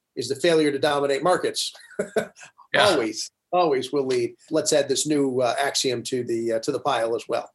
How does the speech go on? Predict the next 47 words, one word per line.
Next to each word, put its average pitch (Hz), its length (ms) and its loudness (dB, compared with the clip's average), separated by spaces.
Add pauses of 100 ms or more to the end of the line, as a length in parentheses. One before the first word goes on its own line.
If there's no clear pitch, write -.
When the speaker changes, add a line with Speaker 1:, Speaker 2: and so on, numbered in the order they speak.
Speaker 1:
So - 320 -12 (180)
Speaker 2:
Yeah, 202 220 4
it's - 40 2
Speaker 1:
I - 0 -
Speaker 2:
an 190 80 4
Speaker 1:
love - 100 2
that. 214 100 4
Speaker 2:
interesting 214 340 2
thing. 185 160 4
So 143 120 2
the 156 100 4
cycle 254 380 4
time 156 380 0
thing 139 220 2
around 123 400 2
going 127 320 2
from, 110 560 -2 (400)
and, 139 160 2
and 139 180 4
using 202 240 4
the 202 80 2
words, 185 560 0
you - 80 -12
know, 98 80 -4
use 110 320 -2
your 147 80 -6
words, 143 380 -4
as - 160 -8
they - 80 -8
say - 200 -8
to - 60 -8
little - 160 -8
kids. - 560 -12 (1120)
The 135 80 -2
word 214 480 -2 (420)
flow 180 400 2
is 104 120 -2
a 127 40 -6
good 156 180 -2
word. 165 240 -2
We're 127 120 -2
in 135 100 -2
flow. 175 260 -2
That's 95 220 -2
a 113 60 -4
great 127 260 -2
word. - 240 -8